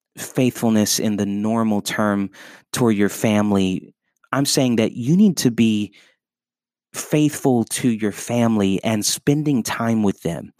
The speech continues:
And you need to be faithful to your church and supporting what your church can do. You need to be calling your pastor and say, "Pastor,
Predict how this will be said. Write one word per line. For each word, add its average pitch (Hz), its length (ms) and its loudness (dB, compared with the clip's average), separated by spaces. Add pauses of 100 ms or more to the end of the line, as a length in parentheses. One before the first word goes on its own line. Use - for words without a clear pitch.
(580)
And 156 440 2
you 127 200 2
need 123 220 2
to 120 100 -4
be 110 180 0
faithful 110 720 -4 (500)
to - 140 -2
your 113 220 -2
church - 600 -2 (120)
and 113 160 -2
supporting 135 720 0
what 104 200 -2
your 107 80 0
church - 320 -6
can 95 200 -6
do. 87 280 -2 (460)
You 139 100 2
need 180 140 4
to 156 80 2
be 127 160 2
calling 135 480 2
your 113 120 4
pastor 104 520 -2
and 95 100 -2
say, 101 240 0
"Pastor, 123 560 -4